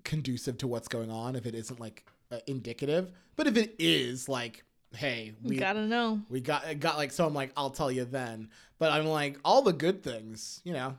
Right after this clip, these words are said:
Speaker 1: good signs are good signs." I didn't give you all the good signs because you don't wanna, like, bump that hope up. But every so often you see something good and you're like, "I'll tell her just real quick." <laughs> It's
Speaker 2: Mm-hmm.
Speaker 1: like, it's good. Um, yeah, I,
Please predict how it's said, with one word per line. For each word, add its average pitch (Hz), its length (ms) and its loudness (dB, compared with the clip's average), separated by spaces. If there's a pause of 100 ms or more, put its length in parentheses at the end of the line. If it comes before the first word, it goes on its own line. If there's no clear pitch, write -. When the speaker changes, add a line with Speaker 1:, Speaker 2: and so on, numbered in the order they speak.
(160)
Speaker 1:
good 208 200 2
signs 262 300 2
are 170 60 2
good 170 220 0
signs." 127 320 -4
I 220 40 -4
didn't 269 180 8
give 170 100 2
you 135 80 -2
all 151 120 4
the 139 80 0
good 120 160 -4
signs 120 260 -6
because 120 220 -6
you 131 60 0
don't 127 160 -2
wanna, 120 140 -6
like, 113 260 -10
bump 123 340 -4
that 117 160 -4
hope 123 320 -4
up. 185 220 4 (300)
But 415 100 2
every 359 140 4
so 196 140 8
often 165 260 8
you 165 100 2
see 165 120 -2
something 147 260 0
good 156 180 2
and 147 60 -6
you're 135 120 -4
like, 131 220 -4 (280)
"I'll - 160 -20 (240)
tell 175 180 0
her 160 100 2
just 123 140 -4
real 120 160 -6
quick." 147 320 2
<laughs> - 100 -12
It's 214 100 0 (100)
Speaker 2:
Mm-hmm. 202 80 2
Speaker 1:
like, 156 140 4
it's 127 140 -8
good. 156 180 -2 (340)
Um, 160 640 2 (180)
yeah, 143 300 4 (100)
I, 175 380 4